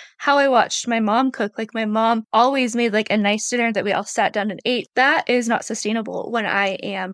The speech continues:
going to work every day and when I am taking care of myself. Like, that's a huge chunk of time that I also need to be able to do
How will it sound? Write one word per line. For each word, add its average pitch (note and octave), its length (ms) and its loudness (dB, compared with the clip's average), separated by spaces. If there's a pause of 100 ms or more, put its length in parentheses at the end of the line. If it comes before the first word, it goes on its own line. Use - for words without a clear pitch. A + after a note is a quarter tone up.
(120)
going G3 280 -4
to - 160 -6
work F#3 180 -2
every G#3 240 -2
day D#4 340 2
and A#3 220 0
when G#3+ 280 4
I G#3 180 2
am G#3 200 0
taking A3 320 -6
care G#3+ 140 -4
of G3+ 80 -4
myself. G#3 400 0
Like, A3 140 -4
that's A#3+ 200 0
a A3+ 40 -6
huge A3+ 380 -6
chunk A#3 200 -4
of G#3 140 -6
time B3 480 -4
that B3 100 4
I B3+ 160 2
also A#3 300 4
need A#3 240 2
to G3+ 160 -2
be G#3 160 0
able G#3 180 -2
to A3 160 -6
do G#3+ 200 -4